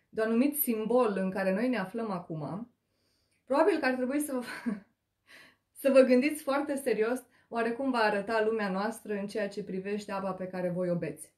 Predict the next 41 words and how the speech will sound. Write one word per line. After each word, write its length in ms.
Și 100
aici 180
am 120
să 140
mă 80
opresc 320
și 80
mai 160
mult 120
n-am 260
să 60
vă 100
mai 120
explic 360
despre 280
acest 300
aspect, 400
pentru 320
că 280
sunt 200
alții 420
probabil 440
care 260
o, 180
o 60
duc 280
și 120
o 80
gândesc 360
mult 140
mai 140
bine 200
decât 320
mine. 380
Fiecare 420
element 480
are 280
și 120
o 20
emoție 440
predominantă. 960